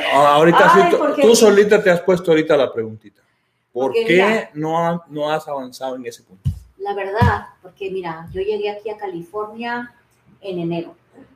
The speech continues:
Speaker 2: en diciembre del año pasado, no enero.
Speaker 1: Ok.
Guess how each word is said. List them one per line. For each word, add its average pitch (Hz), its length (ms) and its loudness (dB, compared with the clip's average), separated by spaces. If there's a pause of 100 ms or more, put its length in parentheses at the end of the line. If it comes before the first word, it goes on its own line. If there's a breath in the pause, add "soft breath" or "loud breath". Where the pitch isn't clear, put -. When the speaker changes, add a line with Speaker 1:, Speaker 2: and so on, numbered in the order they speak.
(400)
Speaker 2:
en 196 140 -10
diciembre 226 520 -6
del 185 160 -4
año 180 200 -8
pasado, - 400 -20
no 185 120 -20
enero. - 220 -20 (360)
Speaker 1:
Ok. - 100 -20